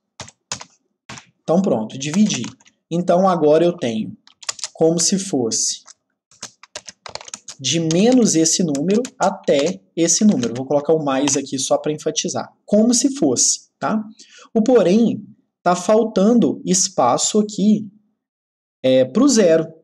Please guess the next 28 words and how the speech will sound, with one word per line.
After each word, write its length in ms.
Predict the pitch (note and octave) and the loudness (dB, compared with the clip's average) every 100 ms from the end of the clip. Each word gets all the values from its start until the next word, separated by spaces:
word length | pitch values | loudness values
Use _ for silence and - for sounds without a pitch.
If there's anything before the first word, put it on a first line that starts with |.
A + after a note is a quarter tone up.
| _ _ _ _ _ _ _ _ | _ _ _ _ _ _ _ _
Porque 440 | F#3+ F#3+ D3 - | -2 2 0 0
eu 140 | C#3 C#3+ | 0 0
coloquei 800 | D3+ D#3+ D#3+ D#3+ F3+ C4 D4+ - - | 2 2 2 0 2 2 0 -6 -6
os 160 | D3+ | -2
negativos, 960 | D3+ B2+ B2+ B2+ - C#3+ G#3+ - - - - - _ _ _ _ - - | 0 0 0 -2 -4 -4 -4 -6 -8 -8 -16 -20 _ _ _ _ -20 -6
coloquei 560 | F3 G#3+ G#3 - A3+ | 0 2 0 0 2
os 100 | B3+ | 2
positivos, 1000 | - D#3+ D3 C#3 - B2+ E3+ A#3 - - _ _ _ _ _ - _ - G3 | 0 -2 -2 -4 -4 -4 -6 -6 -8 -10 _ _ _ _ _ -20 _ -4 0
mas 180 | F3+ | 2
não 260 | E3+ F#3 G#3+ | 2 2 2
tem 400 | F3 D3+ F3+ G#3 - _ _ _ _ _ _ _ _ | 0 -2 -2 -4 -6 _ _ _ _ _ _ _ _
o 100 | F3 | -2
zero 420 | F#3+ E3 D#3 D#3+ G#3 | 0 2 2 2 -2
aqui. 360 | - C3 - - _ _ _ | -6 -8 -8 -16 _ _ _
Então, 480 | D3+ D#3+ G3 B3 D#3+ - | -10 -2 0 2 -2 0
quando 340 | A3 C4+ C4 | 0 2 2
eu 140 | F#3+ D#3+ | 2 2
vou 180 | D3 | -2
colocar 640 | D3 C#3+ C3+ C3+ B2 A2+ A2+ _ _ _ _ | -2 -2 0 -2 -8 -12 -14 _ _ _ _
o 100 | C#3 | -4
zero, 460 | C3+ C3+ F#3 G3 B2 - - | -2 0 2 2 -2 -8 -4
eu 100 | D3+ | -4
tenho 220 | D3 C#3+ | -2 -6
que 100 | C#3+ | -8
gastar 400 | D3 D3+ D#3 D3 | -2 0 2 -2
espaço 440 | C#3+ - C#3+ C#3+ - | -2 -2 -2 -4 0
de 60 | |
alguém, 400 | D#3+ G3+ C3 A2+ | 0 0 -2 -6